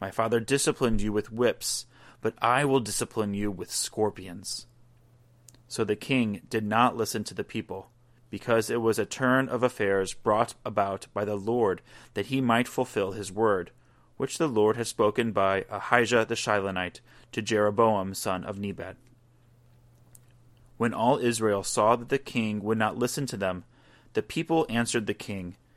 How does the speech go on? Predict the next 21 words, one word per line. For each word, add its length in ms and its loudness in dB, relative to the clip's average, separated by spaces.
"What 160 -6
share 500 2
do 160 -2
we 200 0
have 200 0
in 140 0
David? 460 -2
We 120 0
have 180 4
no 140 6
inheritance 640 2
in 80 -4
the 60 0
son 220 0
of 120 -2
Jesse. 500 0
To 120 -4
your 140 6
tents, 440 0
O 140 4
Israel! 540 -2